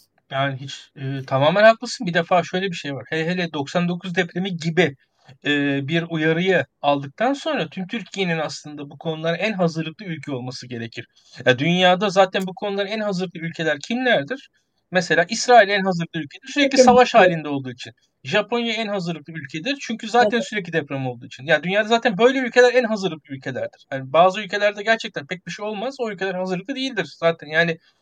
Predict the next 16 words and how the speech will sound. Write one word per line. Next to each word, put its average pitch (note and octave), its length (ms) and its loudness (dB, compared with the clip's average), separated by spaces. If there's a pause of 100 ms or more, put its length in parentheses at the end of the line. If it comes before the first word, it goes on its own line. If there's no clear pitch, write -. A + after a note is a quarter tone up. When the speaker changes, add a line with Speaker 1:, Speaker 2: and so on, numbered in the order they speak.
(140)
Speaker 1:
e, D#3+ 280 6
ve, G3+ 220 4 (280)
e, D#3 60 -2
ya D3 360 -4
atıyorum F3+ 320 -2
mesela F3 220 4
Almanya'da G3+ 420 4
sel G#3+ 160 -2
olmuştu. D3 460 -6
Çok - 220 -6
da F3 40 -6
hazırlıklı E3+ 380 -4
değillerdi G#3 500 4
mesela. A#2 300 -10
Yani C3+ 180 -2
o, - 200 -18